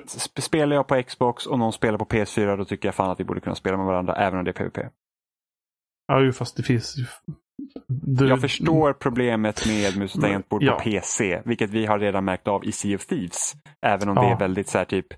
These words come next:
Speaker 1: ganska vänligt, så märker man direkt när någon spelar på P C. För att de,
Speaker 2: Precis.
Speaker 1: eh, men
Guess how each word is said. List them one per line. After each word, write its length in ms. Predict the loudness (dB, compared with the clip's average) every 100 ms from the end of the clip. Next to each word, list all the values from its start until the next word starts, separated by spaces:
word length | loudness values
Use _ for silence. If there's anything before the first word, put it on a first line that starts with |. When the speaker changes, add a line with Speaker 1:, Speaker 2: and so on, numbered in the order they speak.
| _ _ _ -10
Speaker 1:
ganska 360 | -2 0 0
vänligt, 480 | 2 2 2 0 -2
så 120 | 0
märker 300 | 0 0 0
man 320 | -2 -2 -4 -2
direkt 360 | -2 -2 -2
när 80 | -2
någon 120 | -2
spelar 200 | -2 -2
på 80 | -2
P 180 | -4 -2
C. 220 | -2 -2
För 120 | -2
att 80 | 0
de, 100 | 0
Speaker 2:
Precis. 160 | -4 -6 -16 _ _ -4
Speaker 1:
eh, 220 | 0 0
men 600 | 0 2 2 2 0 -2